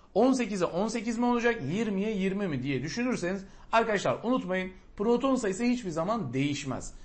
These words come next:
Atomun kimliğidir. Dolayısıyla X denilen ifade yirmiye yirmi,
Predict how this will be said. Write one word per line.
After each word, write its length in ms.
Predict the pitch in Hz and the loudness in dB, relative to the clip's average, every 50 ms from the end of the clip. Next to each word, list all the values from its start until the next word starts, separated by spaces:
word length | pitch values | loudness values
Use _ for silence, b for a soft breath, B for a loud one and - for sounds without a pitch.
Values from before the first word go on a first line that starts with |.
| B B - | B B -2
Atomun 400 | 175 165 220 220 240 220 170 135 | 0 2 2 2 2 0 0 -4
kimliğidir. 640 | - - 135 131 139 151 185 226 233 214 220 220 220 B B B B - | -6 -4 -2 -2 0 0 0 0 0 0 -2 -2 -4 B B B B 2
Dolayısıyla 480 | 160 196 220 220 214 - 196 151 - - - - | 4 4 4 4 4 2 0 0 0 -2 -2 -2
X 260 | 240 233 - - - | -2 0 0 -4 -6
denilen 360 | 160 147 131 131 127 131 139 | -4 -2 -2 -2 -2 -2 0
ifade 520 | 233 226 170 156 143 139 143 190 208 214 208 B B B B | -2 0 2 4 2 4 4 2 0 -2 -4 B B B B
yirmiye 580 | 113 139 175 202 202 190 175 156 143 127 98 | -4 0 0 2 2 2 2 2 0 0 0
yirmi, 540 | 95 101 143 190 202 196 180 185 190 196 190 | 0 0 0 2 2 2 0 0 -2 -4 -6